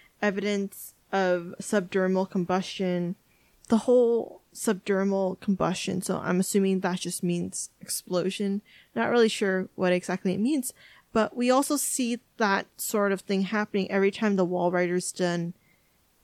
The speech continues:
eating. I don't know if he's eating is the right verb, but every time he's done killing all the patients, it's like an explosion of blood, and there really isn't much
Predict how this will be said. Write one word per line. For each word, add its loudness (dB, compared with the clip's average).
eating. -2
I 0
don't 4
know 4
if 2
he's -4
eating 0
is 0
the -4
right -4
verb, 0
but 4
every 6
time -2
he's 0
done 2
killing -2
all -2
the -2
patients, 0
it's -4
like -4
an 2
explosion 2
of 0
blood, 0
and 2
there -2
really 2
isn't -2
much -4